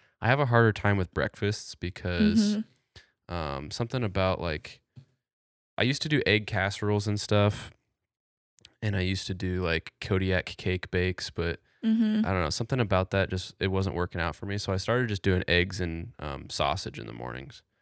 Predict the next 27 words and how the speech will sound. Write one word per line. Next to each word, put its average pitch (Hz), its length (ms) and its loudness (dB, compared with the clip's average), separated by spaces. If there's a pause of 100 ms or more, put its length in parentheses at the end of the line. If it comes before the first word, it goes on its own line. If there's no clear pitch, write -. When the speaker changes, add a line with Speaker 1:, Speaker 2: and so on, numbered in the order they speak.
(120)
Speaker 2:
Uh-huh. 226 360 2
Speaker 1:
Um, 67 380 -8
so 90 560 0 (320)
I 107 80 2
actually 117 380 2
kinda 101 260 0
have 90 220 -2
two 95 240 -2
go-tos - 480 -6
for - 140 -14
this - 200 -14
week. - 240 -18 (440)
Speaker 2:
Okay. - 140 2
Speaker 1:
One 135 120 10
of 131 100 6
'em 101 320 4
is 90 460 0 (120)
Walmart 113 480 0
has 92 720 -2 (500)
Great 107 220 2
Value 101 320 4
brand 85 560 -2 (400)
frozen 95 640 2
little 85 180 -2
turkey - 380 -4
sausage 101 540 -2
patties. 104 600 -2